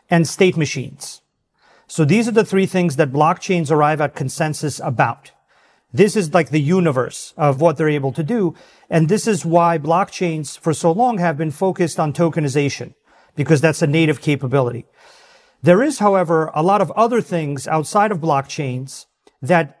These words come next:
would benefit from consensus proving things about them. And this extends to random numbers, various computations, any and all data, communication and connection between chains. And this is what Oracle networks do.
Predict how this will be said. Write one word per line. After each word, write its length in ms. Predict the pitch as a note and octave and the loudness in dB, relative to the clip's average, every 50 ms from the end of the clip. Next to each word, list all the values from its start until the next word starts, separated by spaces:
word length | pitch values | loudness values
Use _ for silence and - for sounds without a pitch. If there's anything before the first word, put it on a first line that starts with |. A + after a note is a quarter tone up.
| _ _ | _ _
would 300 | - C#3+ D3+ E3+ C#3 B2 | -4 0 0 0 0 0
benefit 420 | B2+ G#3+ A#3 B3 A3+ - - F#3+ C#3+ | 0 0 0 0 0 -2 -2 -4 -2
from 220 | - F#3 E3+ D3+ | -2 -2 -2 -2
consensus 800 | - E3+ D#3 C#3 - - A3 G3+ G3 - - - E3 D3+ - - | -2 -2 -4 -4 -2 0 0 0 0 -2 -2 -2 -4 -4 -4 -8
proving 600 | - - - - G#3+ A3+ A#3+ A3 E3+ F#3+ E3 D3+ | -12 -8 -2 2 2 4 4 4 2 2 0 0
things 380 | - - E3+ D#3 D3 C3+ A#2 | -2 -2 -2 0 0 0 0
about 360 | D3+ B2+ C#3 C#3+ C#3 C3 C3+ | 0 2 2 2 0 0 -4
them. 180 | - B2+ A#2 - _ _ _ _ _ _ _ _ _ _ _ _ _ _ _ _ _ _ _ - | -6 -8 -8 -10 _ _ _ _ _ _ _ _ _ _ _ _ _ _ _ _ _ _ _ -2
And 180 | E3 D#3 D3+ | 0 2 4
this 200 | D#3 G#3+ A3 - | 4 4 4 0
extends 440 | A#3 F3 - - G#3 F#3 F3 E3 - | -4 -6 -2 0 0 0 0 0 -2
to 100 | - F3+ | -2 -2
random 360 | D#3+ E3+ D#3+ D3+ C#3 C#3+ C#3 D3 | 0 0 0 0 0 0 2 2
numbers, 760 | F#3+ A3 A#3+ A3 F#3 G#3 G3+ G3 F#3+ F#3+ F#3 - - - - _ _ _ - | 2 2 2 2 2 2 4 2 2 0 -2 -6 -10 -14 -18 _ _ _ -4
various 440 | A#2+ D#3 F3+ F3+ E3+ E3 D#3+ C#3+ - | 0 2 4 4 2 0 -2 -4 -2
computations, 1300 | - F3 D#3+ D3 - D3 C#3+ - - G3+ G#3 G3+ - - G3 F#3 F3 E3+ E3+ E3 D#3+ C3+ - - - _ _ _ _ _ _ - | -2 0 0 0 -2 -4 -2 0 0 0 0 0 -2 -2 -2 0 0 0 -2 -4 -6 -8 -12 -14 -16 _ _ _ _ _ _ -2
any 280 | F#3+ F#3+ G3 G3 F3+ E3+ | 0 2 2 4 2 2
and 120 | D#3+ D#3+ | 4 4
all 220 | D3+ C#3 C3 C3+ | 2 2 2 0
data, 720 | A#2+ G#2+ F#3 F#3 G3 G#3 G#3 F3+ F#3 F3+ F3 E3+ E3+ E3+ D#3 - _ _ _ _ _ _ - | 0 2 2 2 4 2 2 2 2 2 2 0 -2 -4 -6 -10 _ _ _ _ _ _ -4
communication 760 | - E3+ D#3+ E3+ G3 G3 F#3+ F3+ - F#3+ F3+ E3+ - - D#3+ | 0 2 2 2 2 2 0 0 2 2 2 0 0 -2 -2
and 120 | D#3 D3 - | -2 -2 0
connection 460 | - E3 D#3+ E3 E3 - - E3+ C#3+ | 0 0 0 0 0 0 -2 0 0
between 420 | C3 C#3+ C3 - G3 G3+ G3+ G3+ | 0 -2 -2 0 0 0 0 0
chains. 680 | F3 - - F#3 F3 E3+ D#3+ D#3 D#3 D#3 D3+ - - - _ _ _ _ _ - _ | -2 -2 0 0 0 0 0 0 -2 -4 -4 -8 -10 -16 _ _ _ _ _ -8 _
And 220 | - F3+ E3+ F3 E3 | 2 4 4 4 4
this 180 | B3+ B3+ - | 2 0 0
is 160 | C4 B3 G3 | 0 0 2
what 240 | F3+ G3+ G3 G3+ - | 2 0 0 2 2
Oracle 440 | G3 F#3 F#3+ F#3 F3+ E3+ - D#3 D3 | 2 4 4 4 2 2 0 -2 -2
networks 440 | C#3 C#3 C3+ C#3 C#3 C3+ B2 - - | -2 -2 -2 -2 -2 -2 -2 -4 -6
do. 240 | A#2+ B2+ A#2 G#2+ | -6 -6 -6 -6